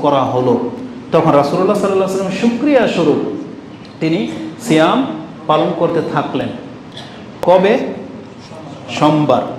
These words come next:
কোন মাসে? সব মাসে। তার মানে বারো যে মাস,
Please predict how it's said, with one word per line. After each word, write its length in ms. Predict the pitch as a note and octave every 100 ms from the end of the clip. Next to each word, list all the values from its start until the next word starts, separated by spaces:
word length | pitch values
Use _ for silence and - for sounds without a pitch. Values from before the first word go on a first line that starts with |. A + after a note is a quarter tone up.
| - -
কোন 160 | G#3+ A#3
মাসে? 320 | G#3+ - - - - - - - - - - - - - - - - - - G3+ G3+
সব 280 | - G#3 F#3 -
মাসে। 280 | G#2+ - - - - - - -
তার 160 | - D3
মানে 220 | D3 D3 C#3+ - - - - - B2
বারো 240 | C3+ F3 D4
যে 120 | A3+ G3+
মাস, 360 | D#3+ D3+ A#3+